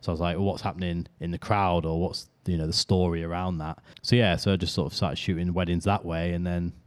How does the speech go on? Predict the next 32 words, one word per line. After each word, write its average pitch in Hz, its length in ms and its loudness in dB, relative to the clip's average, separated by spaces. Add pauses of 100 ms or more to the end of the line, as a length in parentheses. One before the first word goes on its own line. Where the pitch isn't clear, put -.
kind 90 140 -2
of 82 80 -2
built 90 200 -2
from 95 140 -8
there. 104 260 2
And 90 100 2
then, 87 220 -2 (680)
yeah, 95 220 0
love 87 440 -2
kind 90 160 -2
of 82 100 0
grew 92 280 6
for 90 140 0
the, 85 300 2
that, 87 180 -6
like, 85 380 -6
family 90 560 0
stories 92 680 4
almost 85 480 -2
and 85 160 -8
the, 85 240 -8
you 98 80 -4
know, 85 260 -4
all 90 180 0
that, 85 260 -4
seeing 95 300 2
that, 90 180 -6
like, 90 280 -10
interaction 90 760 -2
and 85 120 -8
everything. 85 420 -8
And 85 220 -6